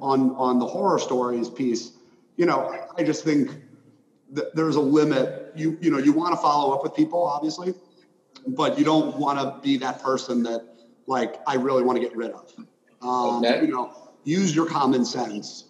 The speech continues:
Speaker 1: uh, in terms of, like, how often to call me or how often to email me. And if you think you're really going overboard, you probably are.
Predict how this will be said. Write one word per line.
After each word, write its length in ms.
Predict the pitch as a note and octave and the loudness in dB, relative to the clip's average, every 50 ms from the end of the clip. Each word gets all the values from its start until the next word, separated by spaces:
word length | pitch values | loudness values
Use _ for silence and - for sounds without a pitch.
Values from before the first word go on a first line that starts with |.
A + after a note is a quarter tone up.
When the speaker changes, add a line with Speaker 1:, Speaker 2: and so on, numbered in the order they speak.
| _ _ _ _ _ _ - | _ _ _ _ _ _ -4
Speaker 1:
uh, 360 | B2+ B2 A#2+ A#2+ A#2+ A#2 A2+ B2 | -2 0 0 2 0 0 0 -2
in 100 | C3 B2+ | -2 -2
terms 300 | B2 C3+ D3 C3+ C3+ B2 | -2 -2 -2 0 0 0
of, 100 | C3 B2 | -2 0
like, 140 | B2+ B2+ A#2+ | -2 -2 -2
how 240 | - D3 D3 C#3+ C#3 | 0 0 0 2 2
often 320 | C3+ C#3 C3+ C3+ - B2+ - | 2 2 2 0 -2 -4 -6
to 60 | - | -6
call 340 | - - - C3+ C3 B2+ A#2+ | -8 -8 -4 -4 -2 0 0
me 420 | A2+ A2+ A2+ G#2+ G#2+ A2 G#2+ - - - - - | 0 2 2 2 2 0 -2 -6 -10 -20 -12 -6
or 120 | - B2+ A2+ | -2 -2 0
how 220 | A2 C3 C3+ B2+ | 0 2 2 4
often 260 | C3 C3 B2 - A#2 G#2+ | 4 2 2 0 -2 -4
to 180 | - G#2+ B2+ | -4 -4 -4
email 340 | C3+ C3 B2 A#2+ A#2 A#2 A2+ | -2 -2 -2 -2 -2 -4 -4
me. 320 | A2 A2 G#2+ G#2+ G#2+ G#2 G#2 - _ _ _ _ - - | -4 -4 -4 -4 -4 -6 -8 -12 _ _ _ _ -8 -6
And 100 | C3 C3+ | -6 -4
if 120 | A2 B2 | -4 -4
you 100 | E3 F3 | -4 -4
think 240 | - F#3+ F#3 D3+ - | -2 -2 -2 0 2
you're 360 | D3 D3 C#3 C3+ C3+ C3+ C3+ - | 2 2 2 2 0 0 -2 -2
really 340 | B2+ C3+ D3 D#3 D3 D3+ C#3+ | 0 4 4 6 6 4 4
going 240 | D3 C#3 C3+ C#3 C3+ | 2 2 0 0 0
overboard, 440 | C#3 C#3 - D#3+ C#3 D3+ D#3+ D#3 C#3 | 0 0 0 0 2 2 2 2 2
you 80 | B2+ | 0
probably 520 | - - C3+ B2+ C3 B2 A#2+ A#2+ B2 A#2+ A#2+ | -2 -2 -4 -2 -2 -4 -2 0 0 0 0
are. 220 | A2 - - | -2 -4 -8